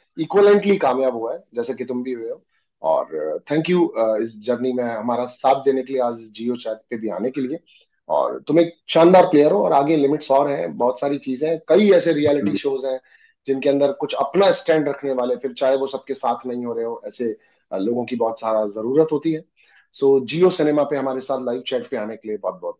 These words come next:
Speaker 1: thank you, दिग्विजय। So, दोस्तों, ये थे हमारे साथ दिग्विजय। ये सफर यहाँ खत्म नहीं होगा, कल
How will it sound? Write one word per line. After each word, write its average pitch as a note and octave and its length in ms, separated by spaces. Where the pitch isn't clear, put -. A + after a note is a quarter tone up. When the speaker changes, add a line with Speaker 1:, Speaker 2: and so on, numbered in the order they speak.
Speaker 1:
thank C#3+ 240
you, E3 160
दिग्विजय। C#3+ 460
So, F3 200
दोस्तों, A3 760
ये D3 320
थे E3 80
हमारे C#3+ 280
साथ B2+ 300
दिग्विजय। E3 540
ये C#3 60
सफर C3+ 360
यहाँ B2 380
खत्म C#3 220
नहीं C#3 220
होगा, C3 240
कल C3+ 320